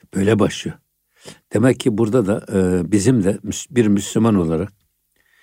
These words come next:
kendimizi önce güvendirmemiz lazım. Hani el müslümü men selim el müslimune min lisanihi ve yedihi. Müslüman elinden ve dilinden herkesin emin olduğu kimse. Önce bu emaneti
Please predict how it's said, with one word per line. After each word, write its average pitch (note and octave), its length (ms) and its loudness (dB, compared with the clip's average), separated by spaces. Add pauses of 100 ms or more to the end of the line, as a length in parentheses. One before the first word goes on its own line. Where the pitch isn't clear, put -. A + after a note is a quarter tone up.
(180)
kendimizi F#2+ 420 -2
önce F2+ 200 -2
güvendirmemiz E2 720 -2
lazım. - 260 -14 (1040)
Hani - 200 -12
el F#2 180 0
müslümü F#2 460 2
men F2 180 2
selim F#2 360 2
el D#2+ 80 2
müslimune F#2 640 0
min F2 240 2
lisanihi E2 640 -2
ve D#2 80 0
yedihi. D#2+ 420 -4 (640)
Müslüman G#2 480 2
elinden F#2 500 2
ve F2 120 -2
dilinden F2+ 500 -2 (100)
herkesin - 520 -2
emin F#2 280 0
olduğu D#2+ 280 -4
kimse. - 360 -12 (580)
Önce A#2 280 6
bu A#2 100 4
emaneti G2+ 800 4